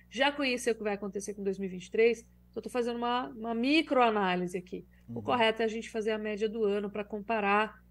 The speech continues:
Speaker 1: é, coisas semelhantes.
Speaker 2: Só pra gente entender, né, Lígia? Quando a gente fala de margem de operação, é obviamente que,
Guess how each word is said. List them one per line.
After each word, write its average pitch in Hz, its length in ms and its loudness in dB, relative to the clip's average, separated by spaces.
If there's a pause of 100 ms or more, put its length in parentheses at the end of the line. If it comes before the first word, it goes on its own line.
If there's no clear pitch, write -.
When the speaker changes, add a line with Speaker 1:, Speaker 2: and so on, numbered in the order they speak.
(240)
Speaker 1:
é, - 120 -10
coisas 214 480 2
semelhantes. 220 760 -4 (840)
Speaker 2:
Só 165 140 -4
pra 208 140 -4
gente 208 260 -6
entender, 208 560 -4
né, 127 160 -6
Lígia? 127 240 -6
Quando 196 140 -6
a 214 60 0
gente 214 180 -4
fala 175 240 -6
de 147 120 -10
margem 147 500 -8
de 131 80 -8
operação, 127 500 -10
é 175 80 -6
obviamente 180 600 -10
que, 220 280 -12